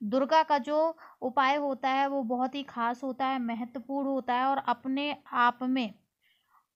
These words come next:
बहुत ही ज़्यादा फलदायी होता है, शक्ति रूपीण होता है। तो आपको दो स्वास्तिक सबसे पहले अपने मुख्य दरवाजे पर बनाने हैं। एक स्वास्तिक आपको दाहिने तरफ और एक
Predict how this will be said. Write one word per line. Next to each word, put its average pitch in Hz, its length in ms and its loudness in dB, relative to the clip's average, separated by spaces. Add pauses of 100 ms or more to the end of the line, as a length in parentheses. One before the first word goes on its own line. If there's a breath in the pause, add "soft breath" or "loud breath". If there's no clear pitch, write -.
(200)
बहुत 262 440 2
ही 339 100 -4
ज़्यादा 269 420 2
फलदायी 294 680 2
होता 285 300 -2
है, 269 160 2
शक्ति 269 400 -8
रूपीण 233 380 -4
होता 208 260 -6
है। 202 180 -8 (340 soft breath)
तो - 60 0
आपको 320 680 0 (260 soft breath)
दो 285 300 2
स्वास्तिक 277 800 -4
सबसे 311 360 -8
पहले 233 280 -2
अपने 240 260 -4
मुख्य 277 380 -4
दरवाजे 226 480 -2
पर 233 200 -2
बनाने 226 360 -2
हैं। 254 300 -2 (280 loud breath)
एक 254 300 -2
स्वास्तिक 254 580 -2
आपको 233 320 -2
दाहिने 240 500 0
तरफ 262 400 0
और 226 180 -2
एक 247 300 -6